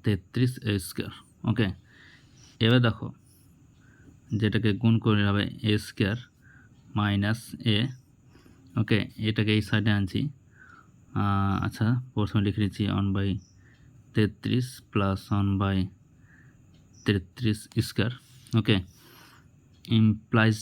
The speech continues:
that, এবার এ স্কয়ার মাইনাস প্লাস ওয়ান by তেত্রিশ স্কয়ার আছে, এদিকে আসলে হবে ওয়ান by তেত্রিশ স্কয়ার,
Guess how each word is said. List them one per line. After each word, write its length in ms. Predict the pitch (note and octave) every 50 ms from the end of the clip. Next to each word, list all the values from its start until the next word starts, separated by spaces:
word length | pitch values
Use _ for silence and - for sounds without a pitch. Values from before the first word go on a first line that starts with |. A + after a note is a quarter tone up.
| - -
that, 260 | G#2+ F#2+ G2 A#2+ B2+ - - - - - _ _ _ - - - - - - - - - - - - - _ - A2+
এবার 220 | G#2+ G#2+ G#2+ G#2+ - - - _ _ _ _ _ - _ _ _ - _ - - - - - - - - G#2
এ 20 | G#2 G#2+ - -
স্কয়ার 280 | - - A2+ G#2 G#2 G#2+ G#2 G2+
মাইনাস 320 | G2+ F#2+ F#2 G2 A#2 B2 - - - - - - - - - - -
প্লাস 260 | - A2 G#2 G2+ G2+ F#2 -
ওয়ান 120 | G#2+ G#2 G2+
by 80 | G2+ F#2+ -
তেত্রিশ 320 | A#2 G#2+ A2+ G#2+ G#2+ G2+ - G#2+ G2+ -
স্কয়ার 180 | - G#2+ G2 F#2
আছে, 120 | F#2+ G2 B2 - - - - - - - - _ _ - A2
এদিকে 380 | G#2 G2 G2+ G#2+ G#2+ G#2 - A2 F#2+ F#2+
আসলে 220 | G2 - - G#2+ G2+
হবে 140 | F#2+ F#2+ F#2+ - - - -
ওয়ান 160 | G2+ G2+ G#2 G2 G2
by 160 | G2 G2 G2 G2 F#2+ - -
তেত্রিশ 520 | G2+ G2 F#2 - - - G2+ G2+ G#2 G#2 - - - - - - A#2 - -
স্কয়ার, 240 | - - F#2+ G2